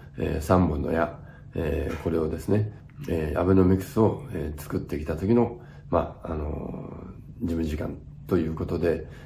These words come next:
言われてきた、出てこられたわけですから、基本的にですね、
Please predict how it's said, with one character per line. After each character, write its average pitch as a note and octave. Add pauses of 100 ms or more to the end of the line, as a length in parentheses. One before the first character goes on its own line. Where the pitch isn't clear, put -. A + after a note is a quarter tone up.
言 E2+
わ E2
れ D#2
て D#2+
き D#2
た、 D2+ (220)
出 F2
て E2
こ E2+
ら E2+
れ D#2
た D#2
わ D#2+
け D#2+
で D2+
す -
か D2+
ら、 D#2 (260)
基 B2+
本 D3
的 C3+
に B2+
で -
す -
ね、 D2+